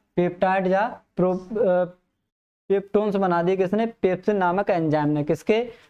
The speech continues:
प्रोटीन के, ठीक है। प्रोटीन को पेप्टाइड और पेप्टोन्स में कन्वर्ट कर दिया। किसने? पेप्सिन ने, ठीक है। प्रोरेनिन की अगर हम बात करें तो यह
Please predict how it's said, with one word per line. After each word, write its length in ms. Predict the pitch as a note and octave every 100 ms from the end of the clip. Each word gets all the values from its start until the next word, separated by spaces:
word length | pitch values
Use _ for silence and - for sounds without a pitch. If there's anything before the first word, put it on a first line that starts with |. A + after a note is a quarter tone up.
| _ -
प्रोटीन 480 | F#3 F#3 F#3 F#3 D#3
के, 120 | D3
ठीक 180 | C#3+ F3+
है। 80 | G#3 -
प्रोटीन 420 | E3 E3+ F3+ F3+
को 160 | G3 G#3+
पेप्टाइड 580 | A3 E3+ E3+ F3 F3+ F#3
और 280 | G#3 C4 _ _
पेप्टोन्स 460 | F3+ F3 - F#3+ F#3
में 140 | G#3+ A3
कन्वर्ट 360 | F3+ E3+ F3
कर 140 | E3+ D3
दिया। 200 | D#3+ F3
किसने? 300 | E3+ G3+ G3+
पेप्सिन 440 | G3+ E3 - D3
ने, 160 | C#3 C3+
ठीक 160 | F3
है। 140 | G#3 G3+ - _ _ _ _ _ _ - G3+ G#3 A3 G3 -
प्रोरेनिन 540 | G#3+ A3 G3+ G#3+ A3
की 80 | A3+
अगर 160 | G3
हम 160 | F#3+ F3+
बात 240 | F3 D#3
करें 300 | D#3 D#3 G3 A3+ _ _ _ _
तो 100 | G#3
यह 380 | G3+ F#3+ G3 A3+